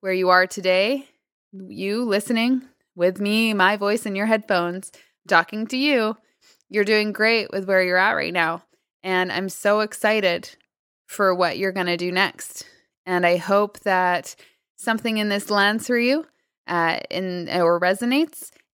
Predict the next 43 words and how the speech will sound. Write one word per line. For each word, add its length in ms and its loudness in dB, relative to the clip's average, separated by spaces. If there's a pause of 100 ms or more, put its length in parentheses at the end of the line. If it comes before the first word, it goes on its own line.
And 420 0
I 160 0
cannot 520 -2
wait 360 0 (120)
to 120 -4
continue 520 0
to 120 -2
share 320 2
as 140 -2
I 200 6
continue 520 -8
to 160 -6
learn 520 -2 (460)
as 140 -4
I 100 4
navigate 520 0
this 180 -4
next 280 -8
chapter 460 0
of 420 -2
my 220 2
life 380 2
and 120 0
my 140 0
business. 600 -4 (520)
And 320 0
I 80 6
am 160 -2
so 140 0
grateful 400 -2
for 180 -2
you 320 4
and 260 -2
for 200 -4
everyone 420 2
that 140 -4
listens 420 -4
to 100 -4
this 260 2
and 120 -6
supports 520 -2
on 180 -4
social. 580 0